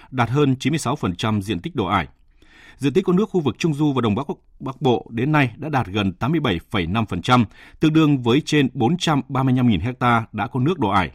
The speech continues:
Bộ Nông nghiệp và Phát triển Nông thôn đề nghị các địa phương khai thác vận hành tối đa các phương tiện lấy nước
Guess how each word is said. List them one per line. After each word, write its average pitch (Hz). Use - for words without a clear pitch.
Bộ 147
Nông 185
nghiệp 135
và 110
Phát -
triển 110
Nông 135
thôn 160
đề 117
nghị 104
các 185
địa 143
phương 151
khai 151
thác 196
vận 107
hành 98
tối -
đa 131
các -
phương 139
tiện 110
lấy 92
nước 170